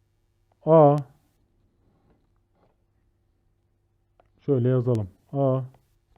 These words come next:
B, C. Dört, D, X, yuvarlak ve E. Değil mi arkadaşlar? Bakın, yazdım teker teker.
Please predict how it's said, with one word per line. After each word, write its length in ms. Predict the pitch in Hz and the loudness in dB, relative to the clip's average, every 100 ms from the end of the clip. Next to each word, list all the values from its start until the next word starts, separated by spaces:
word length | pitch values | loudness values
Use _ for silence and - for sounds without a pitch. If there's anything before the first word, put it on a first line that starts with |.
| _ | _
B, 420 | 113 135 127 127 127 _ _ _ _ | -4 0 0 -2 -8 _ _ _ _
C. 320 | - 139 104 - _ _ _ _ _ _ _ _ _ - 110 | -4 -2 -2 -8 _ _ _ _ _ _ _ _ _ -18 -4
Dört, 480 | 131 151 160 - - _ _ _ 113 | 0 2 0 -10 -20 _ _ _ -18
D, 500 | 107 117 127 139 143 _ _ _ _ _ _ _ | -8 -2 0 0 -4 _ _ _ _ _ _ _
X, 280 | 120 147 - _ - _ _ _ _ _ _ _ - | -8 -8 -8 _ -20 _ _ _ _ _ _ _ -10
yuvarlak 680 | 120 135 143 151 160 156 131 | -4 0 2 2 0 -2 -2
ve 60 | |
E. 300 | 151 139 117 - 117 | 0 0 -4 -4 -2
Değil 120 | 202 | 0
mi 120 | 202 | 2
arkadaşlar? 520 | 143 160 139 123 117 | 0 0 -2 -2 -2
Bakın, 360 | 135 139 170 190 _ _ _ - | -2 -2 -6 -6 _ _ _ -2
yazdım 340 | 156 160 156 | 0 2 0
teker 280 | 135 117 113 | -4 -4 -6
teker. 300 | - 98 104 | -8 -10 -12